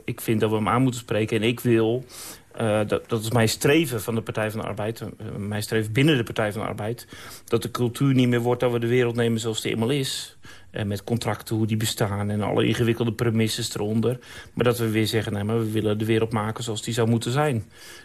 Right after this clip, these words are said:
En dat is ook P V D A's en ik hoop ook uiteindelijk Wim Kok, eh, gewoon weer die contracten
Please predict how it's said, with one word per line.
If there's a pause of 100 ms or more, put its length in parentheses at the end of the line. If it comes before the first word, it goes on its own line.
(120)
En
dat
is
ook (180)
P
V
D
A's
en
ik
hoop
ook
uiteindelijk
Wim
Kok, (180)
eh,
gewoon
weer
die
contracten